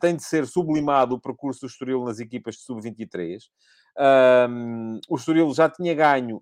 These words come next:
Liga Revelação e Taça Revelação em dois mil e vinte, vinte e um. Voltou a ganhar Liga Revelação e Taça Revelação em dois mil e vinte e um, vinte e dois. Está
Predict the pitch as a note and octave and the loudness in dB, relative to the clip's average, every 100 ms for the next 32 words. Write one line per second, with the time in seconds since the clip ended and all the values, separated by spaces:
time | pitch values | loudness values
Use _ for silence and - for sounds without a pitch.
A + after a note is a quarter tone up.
0 | - C3 G3+ F3+ D#3 D3+ E3 - D#3 C3 | -6 -4 -2 0 -2 0 0 0 -4 -4
1 | C3 C3 G3 - C3 C3+ D3 C3 D3 A#2+ | -4 0 0 0 -10 -4 -4 -2 -2 -2
2 | G2 _ _ _ F3 E3+ E3 D3 D#3+ D3+ | -4 _ _ _ -2 0 0 0 -2 -2
3 | C#3 B2 - A2+ - F#2+ G#2 _ _ _ | -4 -8 -10 -12 -12 -14 -14 _ _ _
4 | _ _ _ _ _ _ _ _ A2+ C#3+ | _ _ _ _ _ _ _ _ -4 -4
5 | D3+ G3+ E3+ E3 D3+ C3 D#3+ F#3+ F3 D3 | 4 4 6 2 4 4 2 2 0 2
6 | D#3+ - D3+ C#3 D3+ E3 - C#3 C#3+ C#3+ | 0 0 -2 0 2 2 0 -8 -4 -4
7 | - C3 G#2 _ _ _ F#3 F3+ E3 E3 | -2 -4 -4 _ _ _ 0 2 0 2
8 | D#3 C#3+ D3 C3+ C3 C3 A2+ A#2 F#2 E2 | 2 0 -6 -6 -6 -6 -6 -6 -6 -8
9 | F2 _ _ _ - G#3 G3 | -12 _ _ _ -2 6 6